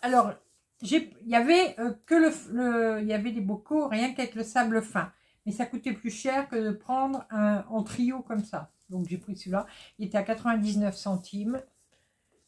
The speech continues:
Donc, voilà. Il y a plusieurs couleurs, hein, euh, dans, dans ces,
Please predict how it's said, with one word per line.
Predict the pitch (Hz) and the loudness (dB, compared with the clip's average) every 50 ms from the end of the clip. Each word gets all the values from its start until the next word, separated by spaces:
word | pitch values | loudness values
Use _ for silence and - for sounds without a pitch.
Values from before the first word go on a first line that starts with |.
| _ _ - | _ _ -4
Donc, | 214 208 | -2 0
voilà. | 202 220 214 180 151 - _ _ | 2 2 2 2 0 -6 _ _
Il | 220 214 | 2 4
y | 247 | 4
a | 233 | 4
plusieurs | - - 320 269 294 320 302 311 | 6 4 4 8 8 8 8 8
couleurs, | - - 285 254 254 226 226 214 190 196 | 2 0 2 4 6 8 6 6 6 4
hein, | 196 196 196 - - _ _ _ _ _ _ - | 0 -2 -4 -8 -16 _ _ _ _ _ _ -6
euh, | 185 185 175 175 | -4 -4 -4 -4
dans, | 170 185 185 180 180 180 180 175 180 175 175 175 175 170 170 165 165 165 160 160 160 160 156 156 - - - _ _ _ _ _ _ _ _ _ | -4 -4 -4 -2 -2 -2 -2 -4 -4 -6 -6 -8 -10 -10 -10 -10 -10 -10 -10 -10 -10 -10 -10 -12 -12 -14 -18 _ _ _ _ _ _ _ _ _
dans | 190 214 208 | -6 -4 -4
ces, | 185 214 - - - - - - 226 220 214 214 208 202 196 196 190 190 185 185 180 175 | -4 -6 -8 -10 -12 -10 -4 0 2 2 2 4 4 4 4 4 2 0 -2 -2 -4 -6